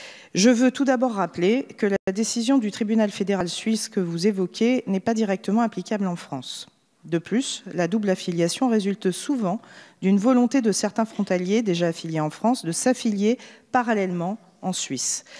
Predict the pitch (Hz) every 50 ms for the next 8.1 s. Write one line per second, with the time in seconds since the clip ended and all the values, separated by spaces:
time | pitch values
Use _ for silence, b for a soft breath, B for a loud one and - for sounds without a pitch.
0 | B B B B - 185 190 - 302 285 - 269 233 - - 185 196 - - 190
1 | 175 170 175 175 - 170 170 175 - 165 151 - - 170 175 - 190 190 175 156
2 | - - - 190 175 - - - 208 277 - - - 185 185 208 247 226 233 220
3 | - - 240 214 202 175 170 - - 175 180 233 277 - B B B B B B
4 | B B - 240 254 - - 285 285 269 247 202 190 208 190 190 214 196 190 170
5 | 156 - - 196 196 185 170 175 170 - - 170 160 156 214 208 208 190 - -
6 | - 226 254 233 202 180 185 180 175 214 240 277 285 - - 190 180 - - 196
7 | 190 196 196 180 175 - - 143 - - - 226 269 247 226 208 208 190 202 220
8 | 240 294